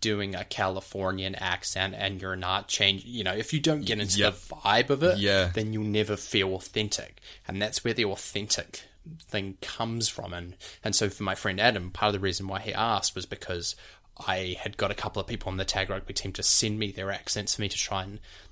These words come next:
Speaker 1: uh, impersonate.
Speaker 2: Mm.
Speaker 1: And yes, you have to get the vowels right, but the reason why I was able to get it quite close is because I understand,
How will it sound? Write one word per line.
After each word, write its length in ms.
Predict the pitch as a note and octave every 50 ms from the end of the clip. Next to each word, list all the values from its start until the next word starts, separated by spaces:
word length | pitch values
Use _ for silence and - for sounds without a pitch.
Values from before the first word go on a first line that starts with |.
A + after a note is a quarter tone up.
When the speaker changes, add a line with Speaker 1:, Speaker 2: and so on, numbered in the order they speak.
| - - - - - - - - - - - - -
Speaker 1:
uh, 360 | F#2+ F#2 F2+ F2+ F2+ F2+ F2+ - -
impersonate. 680 | - G#2 - - A#2 A2+ - - - F#2 F2 F2+ - - - - -
Speaker 2:
Mm. 240 | B2 A#2 A2 F#2+ F2+ F2 - - _ - - - - - - - -
Speaker 1:
And 160 | A2+ A2 G#2+
yes, 220 | A2+ B2+ - - B2+
you 80 | A#2+
have 100 | A2 -
to 80 | - -
get 100 | - -
the 60 | F#2+
vowels 400 | F#2+ G#2 G#2 A2+ A#2+ A2 - -
right, 220 | F#2 F2+ F2 - - - - - - - -
but 100 | A2 G#2
the 60 | G2+
reason 380 | F#2+ A2+ A#2 A#2 A2+ A2+ G#2+ G#2
why 180 | G2+ G2+ F#2+ F2
I 120 | G2 F#2+ G2
was 160 | G#2 G#2 G#2+
able 220 | G2+ G2 G2 G#2+
to 60 | - -
get 140 | - G2 F#2+
it 120 | - -
quite 340 | - - - F#2+ F2+ - -
close 600 | - - - A#2 A2+ G2 F2+ - - - - -
is 80 | B2 -
because 260 | - - - G#2+ A2
I 120 | G#2+ - -
understand, 920 | G#2+ G#2 G#2 G2 - - - - - F#2+ F#2+ F#2+ F#2 F#2 F#2 F#2 - -